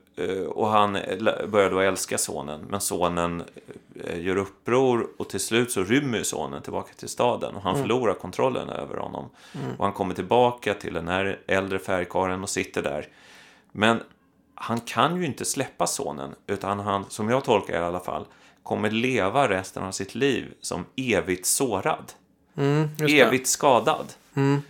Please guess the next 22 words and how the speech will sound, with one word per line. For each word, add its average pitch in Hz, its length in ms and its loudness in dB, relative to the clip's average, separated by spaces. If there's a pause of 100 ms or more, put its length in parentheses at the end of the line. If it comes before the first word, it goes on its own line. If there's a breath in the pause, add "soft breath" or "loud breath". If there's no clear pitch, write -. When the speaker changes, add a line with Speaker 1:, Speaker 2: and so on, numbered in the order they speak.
Speaker 1:
Det 104 80 -2
är 110 40 4
det 151 380 4
som 104 180 0
är, 82 260 2
och 110 60 0
det 120 80 6
är 120 40 6
nu, 131 520 4
tycker 104 220 -4
jag, 143 320 4
det 92 60 2
börjar 90 200 4
bli 87 120 2
djupt 87 380 -2
på 98 60 -4
rikt-, - 420 -6
riktigt. - 640 -4 (160)
Speaker 2:
Mm. 123 260 -4 (560 soft breath)
Speaker 1:
Vänta 135 340 -2
nu 92 220 0
här, 82 280 -10